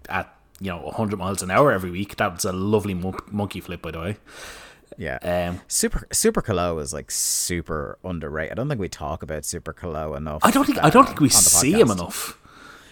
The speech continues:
Speaker 2: No. Like, we definitely haven't in the last few months or anything
Speaker 1: Yeah.
Speaker 2: like that.
Speaker 1: Um, this actually, the, the arm drag exchange that they just did there got a really great pop as well.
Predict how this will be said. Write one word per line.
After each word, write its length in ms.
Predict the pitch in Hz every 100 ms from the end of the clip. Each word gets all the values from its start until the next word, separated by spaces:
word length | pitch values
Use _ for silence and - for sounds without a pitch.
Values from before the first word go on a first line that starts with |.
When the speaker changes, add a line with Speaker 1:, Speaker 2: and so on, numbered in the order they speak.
| - _
Speaker 2:
No. 380 | 98 90 78 80 - - _ _ _
Like, 200 | 113 113
we 100 | 110
definitely 300 | 113 135 131 107
haven't 300 | 107 98 87
in 80 | 80
the 60 |
last 340 | 80 82 87 -
few 140 | 85
months 280 | 78 87 -
or 40 |
anything 200 | 80 78
Speaker 1:
Yeah. 60 | 71
Speaker 2:
like 80 | 67
that. 220 | 73 67 - _ _ 127
Speaker 1:
Um, 60 | 127
this 180 | 143 147
actually, 360 | 117 127 131 101
the, 200 | 104 104
the 120 | 113 110
arm 200 | 117 123
drag 280 | 110 101 90 - _ _ -
exchange 760 | - - - 107 98 95 -
that 200 | 95 85 -
they 120 | 87
just 200 | 95 -
did 160 | 98
there 200 | 95 90
got 240 | 85 92 85
a 60 |
really 460 | 90 90 92 95 92
great 220 | 87 87
pop 200 | 90 85
as 120 | 87 92
well. 280 | 87 78